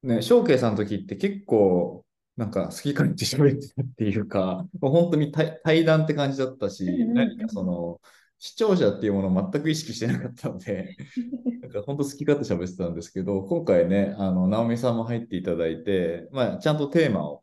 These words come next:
Speaker 1: テーマというか軸を持って、で、かつ途中からね、あの、いい意味で直美さんにディレクションしていただいて、なるべくこう聞き手になっていくっていうのを、まあ、途中たまに暴走してたんですけど、
Speaker 2: <laughs>
Speaker 1: あの、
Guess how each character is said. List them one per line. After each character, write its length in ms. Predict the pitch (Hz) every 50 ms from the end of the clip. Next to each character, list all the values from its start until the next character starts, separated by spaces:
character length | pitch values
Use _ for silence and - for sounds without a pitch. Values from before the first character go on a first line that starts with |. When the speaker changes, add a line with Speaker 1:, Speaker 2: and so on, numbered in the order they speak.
| _ -
Speaker 1:
テ 160 | 151 139 123
ー 20 |
マ 120 | 104 95 92
と 120 | 92 95
い 40 | 90
う 60 | 90
か 100 | 92 90
軸 280 | 90 98 98 98 - 117
を 180 | 98 82 - -
持 100 | 90 92
っ 160 | 92 92 -
て、 300 | - 95 92 90 90 92
で、 120 | 95 113 123
か 120 | 131 127
つ 100 | 123 -
途 120 | - 117
中 180 | 113 - 131 123
か 100 | 123 127
ら 100 | 120 120
ね、 320 | 117 117 113 113 117 - _ -
あ 120 | 107 101
の、 380 | 95 95 90 90 90 90 - - -
い 140 | 131 135 123
い 20 |
意 40 | 104
味 100 | 95 90
で 100 | 92 90
直 180 | 90 95 95 95
美 60 | 98
さ 120 | 98 104
ん 60 | 98 95
に 100 | 92 92
デ 80 | 98
ィ 20 | 98
レ 80 | 98
ク 80 | 98 98
シ 100 | - 104
ョ 40 | 101
ン 60 | 101
し 40 | 101
て 80 | 104
い 60 | 98
た 100 | 98 98
だ 140 | 98 98 92
い 160 | 92 90 92
て、 200 | 92 98 95 92 90
な 120 | 101 113
る 120 | 120 139 143
べ 80 | 147 143
く 100 | 147 139
こ 160 | - 139 135
う 40 | 135
聞 180 | 135 - -
き 100 | - 147
手 180 | - - 139 131
に 120 | 131 131
な 100 | 131 127
っ 140 | 123 123 -
て 80 | - 95
い 100 | 90 92
く 120 | 92 95
っ 20 |
て 220 | 90 - - - 92
い 40 | 95
う 60 | 92
の 320 | 92 92 95 95 95 87
を、 80 | 87 92
ま 80 | 107
あ、 20 | 113
途 140 | 117 120 120
中 300 | 147 147 139 143 - - -
た 120 | - 131
ま 80 | 127 123
に 40 | 120
暴 140 | 120 120
走 160 | 117 117 117 113
し 40 |
て 80 | 120 110
た 100 | 110 -
ん 60 | -
で 40 | -
す 80 | - -
け 120 | - -
ど、 120 | - -
Speaker 2:
<laughs> 720 | 392 370 330 277 277 254 247 277 285 269 - 330 - - -
Speaker 1:
あ 180 | 104 92 87
の、 220 | 90 90 90 87